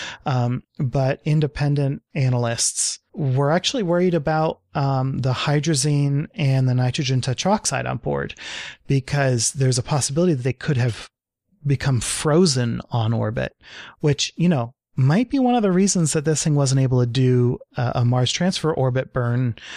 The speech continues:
uh, at the end. Like, maybe, maybe they were successful in, in commanding the thing and it just didn't have any liquid fuel to do it with. Um, but the, the concern was that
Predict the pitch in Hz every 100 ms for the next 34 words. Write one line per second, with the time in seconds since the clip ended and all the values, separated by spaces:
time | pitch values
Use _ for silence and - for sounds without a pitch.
0 | - - - 123 - 120 131 120 - 127
1 | - 147 165 170 - 143 151 165 143 120
2 | 120 151 - - 151 123 - 131 120 117
3 | - 135 123 - 127 117 117 113 113 -
4 | 127 117 113 107 123 - - - - -
5 | - 135 127 131 123 113 107 120 - 113
6 | - 131 110 107 131 135 - - - -
7 | - - - - - 123 117 - _ 240
8 | 165 185 165 185 170 160 151 220 214 139
9 | 131 131 - 131 127